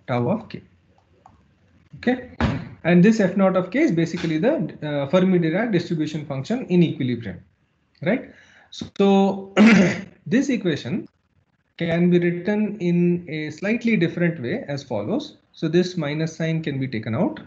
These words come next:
okay, and we can write f of k as equal to f naught of k plus E tau of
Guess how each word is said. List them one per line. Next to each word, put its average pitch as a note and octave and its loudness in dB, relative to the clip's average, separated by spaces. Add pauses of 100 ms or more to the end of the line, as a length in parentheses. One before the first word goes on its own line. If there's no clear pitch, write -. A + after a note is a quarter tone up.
(640)
okay, G#3 -6 (360)
and D3+ -4
we D3 -2
can D3 -4
write D#3+ 0
f D#3+ -4
of E3 -2 (120)
k E3+ 0 (720)
as C#3+ -4
equal D#3 0
to A3+ -4 (400)
f C3+ -6
naught E3+ 0
of D3 -6
k B2 -4 (1400)
plus - -2 (560)
E F#3+ 2 (280)
tau E3 2
of C#3 -6